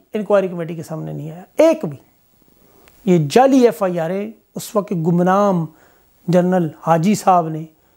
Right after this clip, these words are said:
इस सच्चे सहाफ़ी को हरासा करने के लिए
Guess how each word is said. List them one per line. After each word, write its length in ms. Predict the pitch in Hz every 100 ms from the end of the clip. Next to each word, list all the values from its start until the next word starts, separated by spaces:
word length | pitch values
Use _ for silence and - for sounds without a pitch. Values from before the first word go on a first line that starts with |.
| _ -
इस 160 | 240 -
सच्चे 380 | 196 220 170 -
सहाफ़ी 420 | - 165 147 208
को 180 | 180 175
हरासा 420 | 151 156 156 196
करने 280 | 170 151 160
के 100 | 160
लिए 180 | 156